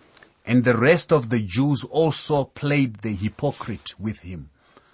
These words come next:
so that even Barnabas was carried away with their hypocrisy. But when I saw that they were not straightforward about the truth of the gospel, I said to Peter before them all, 'If you,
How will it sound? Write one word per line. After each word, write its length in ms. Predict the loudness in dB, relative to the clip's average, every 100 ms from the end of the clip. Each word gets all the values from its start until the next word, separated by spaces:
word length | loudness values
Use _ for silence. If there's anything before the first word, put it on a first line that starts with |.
| _
so 280 | -6 0 4
that 240 | 4 2 0
even 360 | 0 0 -2
Barnabas 680 | 0 0 0 -2 -6 -10 -10
was 300 | -6 -4 -4
carried 460 | -8 -4 -2 -2 -2
away 420 | -2 -2 -6 -10 _ _ _ -10
with 260 | -4 -4 -6
their 300 | -4 0 0
hypocrisy. 920 | -2 -8 -8 -8 -8 -8 -10 -10 -10 -16 _ _ _ _ _ _ _
But 220 | -4 -2
when 200 | 0 0
I 120 | 0 0
saw 360 | -2 0 0
that 360 | 0 -2 -4 -14 _ _
they 140 | -4 -2
were 160 | 2
not 360 | 2 2 0 -2
straightforward 1120 | -10 -8 -10 -2 -4 -4 -2 0 0 -4 -8 _ _ _ _
about 520 | -6 0 0 0 -4 -6
the 120 | -6
truth 340 | -4 -4 -2
of 140 | -4 -4
the 100 | -6
gospel, 500 | -6 -8 -10 -18 -20 _ _ 0
I 100 | 0
said 480 | 0 -2 -4 -4 -8
to 100 | -10
Peter 420 | -6 -4 -4 -4
before 560 | -4 -6 -2 2 2
them 200 | 2 -2 -2
all, 260 | -8 -8 -14 _ _ _ _ _ _ _ _
'If 280 | -2 -2 0
you, 440 | -2 2 0 0